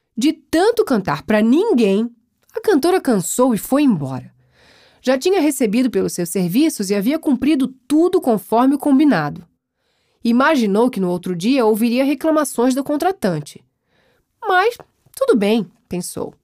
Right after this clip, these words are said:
Ela explicaria tudo o que aconteceu e, quem sabe, até gentilmente repetiria a serenata. Porém, mais curioso do que ninguém abrir a janela foi o fato de a mulher que contratou a serenata nunca mais ter aparecido.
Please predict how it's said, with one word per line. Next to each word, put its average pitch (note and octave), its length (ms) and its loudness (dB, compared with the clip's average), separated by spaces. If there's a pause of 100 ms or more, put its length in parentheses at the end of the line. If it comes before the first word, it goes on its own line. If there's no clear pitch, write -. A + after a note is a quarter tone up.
(680)
Ela G3 140 -2
explicaria B3 600 -2
tudo B3 360 0
o A#3+ 40 -2
que - 60 -4
aconteceu F#3 840 -4 (360)
e, D4 100 0
quem F4 240 -2
sabe, A3+ 440 0
até B3 260 -2
gentilmente C4+ 720 0
repetiria B3 560 0
a A#3 40 -4
serenata. A#3+ 720 -2 (1300)
Porém, G3 540 0 (340)
mais D4 420 0
curioso G3 480 2
do F#3 100 -6
que C4 140 -2
ninguém D#4+ 540 2
abrir F3+ 300 -2
a E3+ 80 -2
janela A3+ 640 0 (300)
foi A4+ 320 0
o A#3 40 0
fato G#3 480 -2
de F#3 120 -2
a G#3+ 40 2
mulher A3 340 0
que - 120 -6
contratou G3+ 480 -4
a A#3+ 60 0
serenata G3 640 -4
nunca D4+ 500 0
mais B3+ 400 -2
ter C4+ 220 -2
aparecido. C#4 720 -6